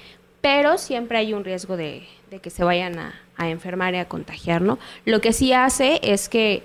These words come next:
en caso de que exista el contagio, no les pegue tan fuerte y los síntomas no sean tan complejos y complicados,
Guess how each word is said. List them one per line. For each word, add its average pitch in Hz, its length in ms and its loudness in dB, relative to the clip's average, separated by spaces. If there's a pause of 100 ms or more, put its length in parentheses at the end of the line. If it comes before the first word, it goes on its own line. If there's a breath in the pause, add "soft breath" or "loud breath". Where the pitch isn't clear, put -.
(100)
en 180 160 -8
caso 190 260 -10
de 226 160 -4
que 208 140 -8
exista 262 580 -4
el 247 100 2
contagio, 254 680 0 (400 loud breath)
no 233 280 4
les 233 220 2
pegue 190 300 -4
tan 185 240 -10
fuerte 214 440 -6
y 196 140 -10
los 185 160 -8
síntomas 190 580 -8
no 214 300 2
sean 185 460 -4
tan 196 300 -8
complejos 254 680 -4
y 226 60 -2
complicados, 226 840 2